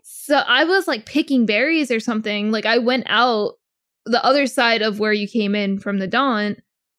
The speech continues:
and someone's like, "Oh, there's the bristleback. It's after me. Someone help." And Aloy was like, "Get in the town."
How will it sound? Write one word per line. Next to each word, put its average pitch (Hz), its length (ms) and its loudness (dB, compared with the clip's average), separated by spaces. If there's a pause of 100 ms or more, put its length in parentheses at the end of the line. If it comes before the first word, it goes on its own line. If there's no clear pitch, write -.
(120)
and 247 120 -2
someone's 262 280 2
like, 277 160 4
"Oh, 339 200 0
there's 349 200 2
the 359 80 -4
bristleback. 359 560 0
It's 320 120 -2
after 349 380 2
me. 311 240 -2
Someone 339 320 0
help." 339 640 4
And 254 140 2
Aloy 262 180 4
was 285 120 2
like, 285 180 -2
"Get 359 140 0
in 370 120 2
the 339 120 -2
town." 311 540 2